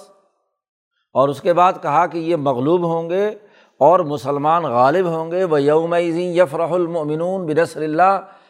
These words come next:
اللہ کی مدد سے مسلمان اس دن خوش ہوں گے، لِلَّهِ الْأَمْرُ مِنْ قَبْلُ وَمِنْ بَعْدُ،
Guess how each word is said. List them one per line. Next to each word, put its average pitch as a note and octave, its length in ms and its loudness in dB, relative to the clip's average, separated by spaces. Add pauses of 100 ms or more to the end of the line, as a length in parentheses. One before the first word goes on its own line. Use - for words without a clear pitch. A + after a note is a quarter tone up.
(160)
اللہ D#3+ 240 4 (100)
کی F3 100 -6
مدد E3 340 0
سے F#3 80 -6
مسلمان D3 580 -2
اس C#3 200 -8
دن F3+ 120 -4
خوش - 280 -6
ہوں C3+ 180 -4
گے، F#2 80 -8 (1400)
لِلَّهِ C3 460 4
الْأَمْرُ F#3 440 -2
مِنْ E3+ 240 -6
قَبْلُ G3 260 2
وَمِنْ F3 360 0
بَعْدُ، F3+ 300 2